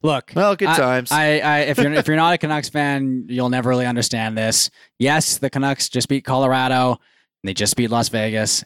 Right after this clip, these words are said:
Speaker 1: and we're happy about that, but we're never gonna be happy.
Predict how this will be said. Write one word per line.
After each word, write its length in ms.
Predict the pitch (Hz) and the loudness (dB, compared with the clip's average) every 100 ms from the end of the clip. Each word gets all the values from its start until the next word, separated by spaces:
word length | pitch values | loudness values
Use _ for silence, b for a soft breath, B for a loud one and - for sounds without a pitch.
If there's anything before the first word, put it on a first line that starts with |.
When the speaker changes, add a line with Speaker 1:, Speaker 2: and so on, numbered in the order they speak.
| - | -8
Speaker 1:
and 420 | 98 95 95 92 | -8 -6 -8 -4
we're 100 | 107 | -2
happy 300 | 107 104 104 | 0 -2 -2
about 240 | 98 98 | -2 -4
that, 280 | 98 95 95 - | -2 -4 -4 -4
but 220 | 101 90 _ _ _ _ _ _ _ _ _ - | -4 -4 _ _ _ _ _ _ _ _ _ -4
we're 100 | 147 | -2
never 220 | 151 131 | -2 -2
gonna 120 | 117 | -6
be 80 | 104 | -8
happy. 500 | 101 92 - 92 - | -10 -10 -10 -14 -16